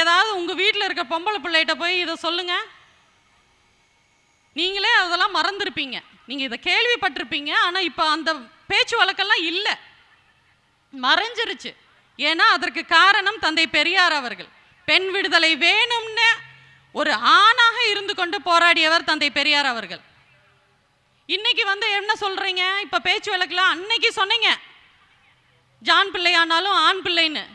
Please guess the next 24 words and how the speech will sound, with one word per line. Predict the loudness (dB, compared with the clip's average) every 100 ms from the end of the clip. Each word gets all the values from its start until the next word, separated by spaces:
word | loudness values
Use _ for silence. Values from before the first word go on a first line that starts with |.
| -12
இன்னைக்கு | -4 -2 0
என்ன | -2 -4
சொல்றீங்க? | -4 -2 0 -2 -2
கொல்லி | -6 -2 -2 -2
போடுறதுக்கு | -2 -2 -4 -6 -6
மகன் | -6 -4 -4
இல்லைலும் | -2 0 -2 -6 -4
சோறு | -2 -2 -2
போடுறதுக்கு | -4 -4 -8 -8
பொம்பளை | -6 -4 -4
பிள்ளை | -2 0
வேணும்னு | 0 0 -4 -2
கேக்குறீங்களா? | -2 0 -4 -2 -2 -2 -4 -20 -20 _ _ _ _ _ _ -8
எல்லாத்து | -2 0 0 -2 -6
வீட்லயும் | -6 -6 -6 -8 -10 _ _ _ -10
பொம்பளை | -4 -4 -4
பிள்ளை | -4 0
தான் | 0 0
வேணும், | -2 0 -2
அந்த | -2 -8
பிள்ளைய | -4 -4 0
தான் | -2 -2
கொஞ்சணும் | -12 -8 -6 -2 -2
அப்படின்னு | -2 -6 -4